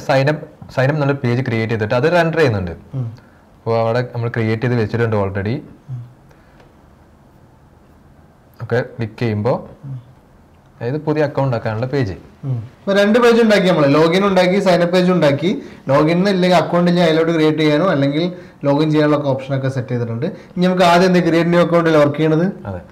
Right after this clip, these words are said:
Speaker 2: ആദ്യം നമുക്ക് സൈൻ അപ്പ് ചെയ്യാം, എന്നാലും login ചെയ്യാൻ പറ്റുള്ളൂ. അപ്പൊ sign up ചെയ്യാം നമുക്ക്. അപ്പൊ എന്ത് ചെയ്യാ? ഈ
Speaker 1: അപ്പൊ
Speaker 2: ഡാറ്റ നമുക്ക്
Speaker 1: sign up
Speaker 2: post വഴി എന്ത് ചെയ്യണോ? സെർവറിലേക്ക് send
Speaker 1: sign up
Speaker 2: ചെയ്യണം.
Speaker 1: ചെയ്യുന്നുണ്ടെങ്കിൽ
Speaker 2: ഉം.
Speaker 1: ഈ ഫോം data send ചെയ്യണം.
Speaker 2: ഉം.
Speaker 1: ഇതിനൊരു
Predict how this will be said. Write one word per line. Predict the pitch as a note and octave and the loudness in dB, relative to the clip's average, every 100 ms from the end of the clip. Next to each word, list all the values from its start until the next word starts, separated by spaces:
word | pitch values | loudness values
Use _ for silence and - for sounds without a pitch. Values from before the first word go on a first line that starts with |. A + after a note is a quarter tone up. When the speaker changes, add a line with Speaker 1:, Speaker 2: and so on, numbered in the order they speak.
| - - | -20 -4
Speaker 2:
ആദ്യം | D#3 F#3 | 0 2
നമുക്ക് | F#3+ F3+ | 2 2
സൈൻ | D#3+ | 2
അപ്പ് | E3 | 2
ചെയ്യാം, | D3+ B2+ | 0 0
എന്നാലും | B2 D3 | 0 2
login | D3+ D#3 | 2 2
ചെയ്യാൻ | D#3+ D#3+ | 2 0
പറ്റുള്ളൂ. | C#3+ C3+ | 0 0
അപ്പൊ | C#3 C#3+ | 2 2
sign | D3 | 2
up | D#3 | 2
ചെയ്യാം | D#3 C3 | 2 2
നമുക്ക്. | A#2+ C#3+ - - - - - - | 0 -4 -6 -12 -20 -20 -16 -6
അപ്പൊ | C#3+ D#3 | -2 0
എന്ത് | D3+ | 2
ചെയ്യാ? | D3 C#3 C3+ - - | 2 0 -2 -8 -4
ഈ | D#3 | 0
Speaker 1:
അപ്പൊ | D#3 | 2
Speaker 2:
ഡാറ്റ | D3+ D#3 | 2 2
നമുക്ക് | A#2+ B2+ | 2 2
Speaker 1:
sign | C#3+ | 4
up | |
Speaker 2:
post | D3+ D3+ - D#3 | 4 2 2 4
വഴി | D3+ D3+ | 4 4
എന്ത് | C#3+ | 2
ചെയ്യണോ? | C#3+ C3+ B2+ - - - - | 2 2 0 -6 -18 -14 -4
സെർവറിലേക്ക് | C3 C3+ D3 C#3 | 0 2 2 2
send | C3 | 2
Speaker 1:
sign | |
up | C3 | 2
Speaker 2:
ചെയ്യണം. | A#2+ G#2+ | 0 -2
Speaker 1:
ചെയ്യുന്നുണ്ടെങ്കിൽ | G2+ G#2 G2 F#2 F#2 B2 F3 C3+ | -4 -4 -6 -8 -8 -10 -10 -6
Speaker 2:
ഉം. | B2+ A2+ | -6 -6
Speaker 1:
ഈ | A#2 | -6
ഫോം | G#2+ G#2 A2 | -6 -4 -4
data | A2+ B2+ | -2 -2
send | C3 A#2+ | -4 -4
ചെയ്യണം. | G#2 F2 - C#3 | -4 -6 -6 -4
Speaker 2:
ഉം. | A#2 A2 - - - - - - _ _ _ _ _ _ - | -4 -6 -16 -20 -20 -20 -20 -20 _ _ _ _ _ _ -10
Speaker 1:
ഇതിനൊരു | A2+ A2+ | -6 -4